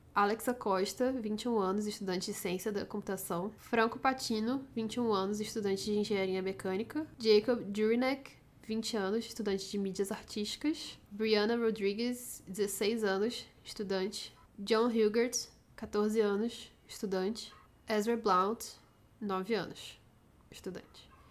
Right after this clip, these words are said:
E teve muita gente criticando, tipo, nossa, o que que uma criança de nove anos, de quatorze anos tava fazendo num evento desse? Mas, assim, o Travis, ele, o marketing dele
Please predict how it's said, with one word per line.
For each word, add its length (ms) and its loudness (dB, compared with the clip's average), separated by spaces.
E 460 2
teve 180 2
muita 240 4
gente 140 6
criticando, 580 2
tipo, 540 -6
nossa, 320 -2
o 40 -4
que 120 -6
que 80 -6
uma 140 -2
criança 360 -2
de 300 0
nove 360 2
anos, 260 2
de 80 -8
quatorze 420 -2
anos 220 -2
tava 180 -4
fazendo 680 0
num 180 2
evento 260 0
desse? 320 0
Mas, 220 2
assim, 320 2
o 240 4
Travis, 380 -2
ele, 420 0
o 80 4
marketing 600 4
dele 680 4